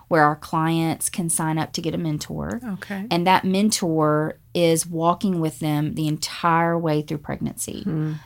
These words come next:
Speaker 1: They're meeting weekly or maybe bi-weekly in the office, and they're going through, um, a, a pre-established curriculum. So
Speaker 2: Okay.
Speaker 1: mentors don't have to come up with,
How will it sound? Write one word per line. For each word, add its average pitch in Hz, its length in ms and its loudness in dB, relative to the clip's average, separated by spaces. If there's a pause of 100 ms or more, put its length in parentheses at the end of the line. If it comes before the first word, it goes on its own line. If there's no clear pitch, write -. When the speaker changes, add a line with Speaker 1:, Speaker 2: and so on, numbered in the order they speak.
Speaker 1:
They're 175 160 4
meeting 165 360 0
weekly 247 440 0
or 214 80 2
maybe 151 280 0
bi-weekly 160 680 0
in 160 80 0
the 156 80 -2
office, 160 720 0 (400)
and 170 240 2
they're 160 100 0
going 175 320 2
through, 170 460 0
um, 151 520 0
a, 156 280 0
a 165 80 -2 (160)
pre-established 180 800 2
curriculum. 143 600 -6
So 165 160 4
Speaker 2:
Okay. 165 100 4
Speaker 1:
mentors 180 500 2
don't 165 220 2
have 170 180 -4
to 156 80 -8
come 165 260 -2
up 160 300 2
with, 151 500 2